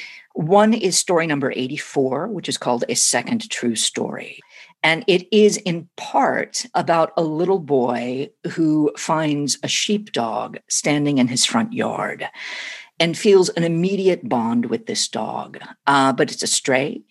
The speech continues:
He's not allowed to keep it. He's heartbroken by this, and he has to let it go. And that is, in fact, an actual experience I had when I was about five years old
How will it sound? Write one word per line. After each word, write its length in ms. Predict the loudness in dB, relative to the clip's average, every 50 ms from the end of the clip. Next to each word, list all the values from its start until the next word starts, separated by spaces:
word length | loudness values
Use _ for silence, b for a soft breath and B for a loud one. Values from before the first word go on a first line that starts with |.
| _ _
He's 200 | -10 -6 -4 0
not 220 | 2 2 4 4 4
allowed 320 | 4 4 4 2 2 -2
to 80 | -4 -6
keep 280 | -4 -4 -4 -4 -4
it. 320 | -6 -6 -8 -10 -14 -18 -20 _ _ _
He's 160 | -4 -4 -4
heartbroken 720 | -2 2 4 4 2 2 2 4 4 4 4 2 0 0
by 180 | 0 -2 -4 -8
this, 460 | -8 -10 -10 -10 -8 -6 -6 -6 -6 B B B B B B B B B B _
and 120 | 0 2 2
he 60 | 2
has 220 | 2 2 2 0
to 100 | 2 2
let 160 | 4 4 4 2
it 180 | 0 -2 -4
go. 400 | -6 -8 -8 -8 -14 -16 -20 -20 _ _ _ _ _ _ _ _ -2
And 200 | -2 -2 0 0
that 320 | 2 4 4 2 2 0 2
is, 220 | 4 4 4 4 2
in 200 | -2 -4 -4 -4
fact, 420 | -4 -4 -4 -2 -2 -4 -4 -2
an 160 | -2 -2 0 0
actual 480 | 2 2 2 0 -2 -2 0 0 2 2
experience 640 | 0 -2 -2 -2 -2 -2 -2 -2 -4 -4 -4 -4
I 120 | -4 -4 -4
had 480 | -6 -6 -6 -6 -6 -8 -8 -8 -6
when 140 | -2 0 0
I 120 | 2 2 2
was 160 | 0 0 -2
about 300 | -2 -4 -6 -6 -6 -6
five 320 | -6 -6 -4 -4 -6 -6
years 200 | -6 -6 -2 2
old 420 | 4 4 6 4 4 2 -2 -4